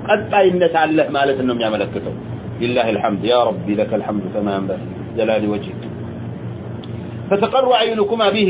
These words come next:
كما قرت بوالده ولما كان ولد الشيخ والشيخة قد توهم أنه لا يعقب لضعفه. <laughs> ከሸመገሉ በኋላ አይወልዱም፣ ከአርባ በኋላ አይወልዱም፣ ከተወለደም ትንሽ የሆነ ነገር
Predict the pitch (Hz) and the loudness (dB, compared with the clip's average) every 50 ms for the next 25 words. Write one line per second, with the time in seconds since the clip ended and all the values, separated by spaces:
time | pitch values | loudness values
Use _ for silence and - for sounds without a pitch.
0 | 175 156 165 170 175 175 - - 208 190 175 - - 151 156 151 151 165 185 175 | 4 4 4 2 2 0 0 2 2 2 2 2 2 2 4 4 4 4 2 0
1 | 139 120 104 - - - - - - - - - 139 165 196 214 208 214 214 208 | 0 -2 -4 -6 -8 -10 -10 -10 -10 -10 -8 -2 2 2 4 4 4 2 2 2
2 | 226 262 269 262 240 226 240 247 247 226 208 220 208 - - 254 269 240 202 - | 4 4 4 4 6 6 6 6 6 4 2 0 -2 0 0 2 2 2 2 2
3 | 196 208 202 202 - - 262 277 233 214 269 269 226 226 190 135 - - - - | 4 4 4 2 2 2 2 2 4 4 4 4 4 2 -2 -2 -4 -6 -10 -10
4 | - - - - - - - 202 214 208 214 196 196 214 254 262 202 185 180 165 | -10 -10 -10 -10 -6 0 2 4 4 4 4 4 4 4 4 4 4 4 2 2
5 | 185 226 240 233 226 196 196 202 208 247 277 277 247 226 214 - 214 202 196 190 | 2 2 2 2 4 6 6 6 6 8 6 6 6 4 2 2 0 2 2 4
6 | 185 185 180 185 233 202 190 170 208 175 156 - - - - - - - - - | 4 6 6 6 4 4 2 0 2 2 2 0 -2 -4 -8 -8 -8 -8 -8 -4
7 | - 170 156 160 151 143 131 120 117 110 104 95 92 - - - - - - - | -2 -2 -2 0 0 2 2 2 2 0 0 -2 -4 -6 -10 -10 -10 -10 -10 -10
8 | - - - - - - - - - - - - - - 190 202 233 240 233 247 | -10 -10 -10 -10 -10 -10 -10 -10 -10 -10 -10 -4 0 2 4 4 4 4 4 4
9 | 240 202 233 233 233 226 220 220 202 196 202 208 208 202 185 185 196 196 190 170 | 4 6 6 6 6 6 6 6 6 6 6 6 6 8 6 6 6 4 4 4
10 | 175 180 175 175 165 160 156 - 175 185 185 180 190 190 185 185 185 180 180 185 | 4 2 4 2 2 2 2 2 4 4 4 4 4 4 4 6 4 4 6 6
11 | 190 185 180 170 165 170 175 170 160 156 156 151 147 139 127 160 - 180 185 185 | 6 6 6 6 6 6 6 6 6 4 2 2 0 0 -2 0 2 4 4 4
12 | 185 180 180 180 175 196 190 180 165 180 180 185 180 156 - 175 165 170 175 175 | 6 6 4 4 4 4 2 2 0 0 0 2 2 2 2 4 4 4 4 4
13 | 170 170 165 165 165 | 4 4 6 6 4